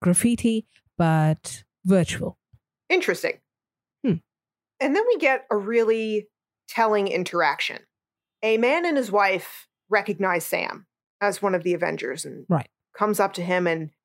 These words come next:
Speaker 2: thanks him. "You, you gave me back my wife." And a whole host of emotions play across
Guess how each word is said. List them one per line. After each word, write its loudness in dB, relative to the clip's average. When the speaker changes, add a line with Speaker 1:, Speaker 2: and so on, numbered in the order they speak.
Speaker 2:
thanks 0
him. -4
"You, -16
you -20
gave 4
me -4
back 0
my 0
wife." -2
And 0
a -4
whole 0
host 0
of 2
emotions 0
play 0
across -2